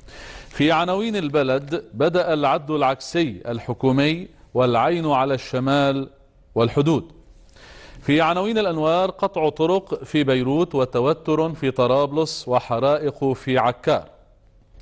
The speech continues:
في عناوين البناء، الوضع الأمني المتردي شمالا يفتح الباب على احتمالات شتى. دمشق تتحدث عن خمسة عشر ألف مقاتل يستعدون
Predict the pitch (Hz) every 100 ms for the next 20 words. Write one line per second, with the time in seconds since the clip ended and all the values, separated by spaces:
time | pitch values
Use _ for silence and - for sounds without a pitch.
0 | - - - - - - - 151 170 185
1 | 208 226 196 160 156 156 180 196 - 160
2 | 143 170 175 165 156 139 147 175 151 151
3 | 135 131 143 208 170 131 90 104 131 135
4 | 127 120 147 156 160 170 139 - 135 143
5 | 127 143 165 160 143 135 - 139 131 131
6 | 147 143 131 123 165 160 127 90 - -
7 | - - - 107 123 139 151 - - 143
8 | 135 - 151 147 151 147 127 123 185 185
9 | - 151 135 139 147 139 135 147 156 -
10 | 127 120 - 147 135 139 135 139 - -
11 | - - 131 - 135 123 117 110 131 127
12 | 127